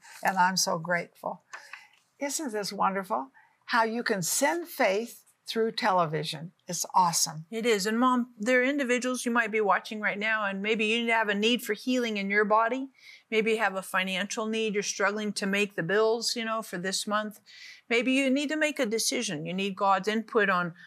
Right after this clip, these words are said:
Speaker 2: on a very important decision, or maybe you've got some family challenges. You're just having some struggles. And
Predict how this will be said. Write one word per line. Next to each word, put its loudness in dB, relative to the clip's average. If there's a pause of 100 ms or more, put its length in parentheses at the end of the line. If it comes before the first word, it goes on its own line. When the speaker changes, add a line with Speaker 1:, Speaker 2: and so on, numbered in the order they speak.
(160)
Speaker 2:
on 2
a 0
very 4
important -2
decision, -2
or -4 (240)
maybe 2
you've -2
got 2
some 0
family -4
challenges. -6
You're -12
just -4
having 0
some -6
struggles. -2
And -6